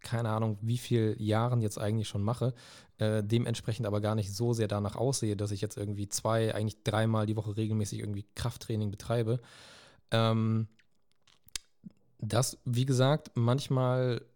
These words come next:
noch, das zum Teil manchmal noch wichtiger war, als es irgendwie die Ernährung war oder das, das allgemeine Wohlbefinden jetzt im, mit, mit, mit Fokus auf den Darm.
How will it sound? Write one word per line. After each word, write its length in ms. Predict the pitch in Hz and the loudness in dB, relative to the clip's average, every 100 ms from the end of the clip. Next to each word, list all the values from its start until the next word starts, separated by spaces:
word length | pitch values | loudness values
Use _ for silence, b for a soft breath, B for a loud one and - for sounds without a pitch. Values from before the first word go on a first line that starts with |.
| - | -4
noch, 460 | 117 117 117 - - _ _ _ _ _ _ _ - 104 - | 2 2 0 -6 -20 _ _ _ _ _ _ _ -12 -12 -10
das 380 | 120 113 123 - | -4 0 0 0
zum 160 | 120 | -2
Teil 240 | - 143 175 | 0 2 4
manchmal 320 | 151 151 139 | 2 4 2
noch 180 | 117 113 | 2 0
wichtiger 420 | 175 - 147 135 | -2 0 2 4
war, 220 | 127 113 | 4 2
als 160 | 107 - | 0 -2
es 100 | - | -4
irgendwie 300 | 113 113 110 | 0 0 0
die 160 | 110 | 0
Ernährung 500 | 107 104 117 147 131 | 2 4 4 4 4
war 160 | 104 101 | 2 2
oder 140 | 104 | 2
das, 300 | 104 104 - | 0 -2 -4
das 180 | - 101 | -4 -4
allgemeine 600 | - 110 107 107 127 110 | -2 0 2 4 2 2
Wohlbefinden 540 | 110 135 143 - 117 113 | 4 4 2 -2 -2 -2
jetzt 220 | 107 - | -4 -2
im, 180 | 110 113 | -4 -2
mit, 200 | 113 - | -4 -4
mit, 140 | 104 | -4
mit 140 | 104 107 | -4 -2
Fokus 340 | 131 123 127 | -2 -2 -2
auf 160 | 104 - | -4 -4
den 140 | 107 | -2
Darm. 260 | 110 123 | 2 2